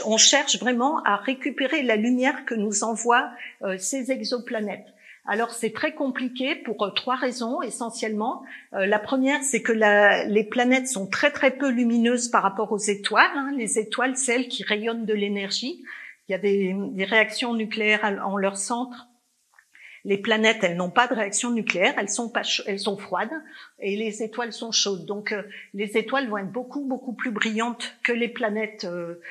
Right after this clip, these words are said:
euh, qui tournent autour, hein. Euh, la Terre est à peu près un milliard de fois moins brillante que le Soleil, c'est, c'est vous dire, c'est un énorme facteur. Aussi, euh, quand on regarde un, si on re-, euh,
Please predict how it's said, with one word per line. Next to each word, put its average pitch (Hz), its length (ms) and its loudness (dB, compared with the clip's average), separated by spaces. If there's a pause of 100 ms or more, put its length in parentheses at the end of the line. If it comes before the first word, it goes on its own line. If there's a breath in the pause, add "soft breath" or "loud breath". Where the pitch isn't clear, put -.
(240 loud breath)
euh, 170 600 -8 (460)
qui 190 180 -10
tournent 214 240 -2
autour, 240 460 0
hein. 247 280 2
Euh, 196 140 -2 (300 loud breath)
la 202 120 2
Terre 247 320 -2
est 214 120 -2
à 190 40 -2
peu 202 140 -8
près 220 160 -8
un 208 80 -4
milliard 202 380 0
de 185 80 -4
fois 208 240 -4
moins 196 200 -4
brillante 202 480 -6
que 202 100 -8
le 190 120 -8
Soleil, 196 640 -6
c'est, 190 340 -12
c'est 190 200 -8
vous 190 140 -10
dire, 233 240 -12
c'est - 160 -16
un 175 140 -12
énorme 214 400 -6
facteur. 202 480 -10 (880 loud breath)
Aussi, 262 420 0 (300)
euh, 196 320 2 (440 loud breath)
quand 233 220 -2
on 254 120 0
regarde 254 420 -2
un, 190 500 -6
si 233 140 -2
on 226 100 -2
re-, 226 160 -2
euh, 190 460 -2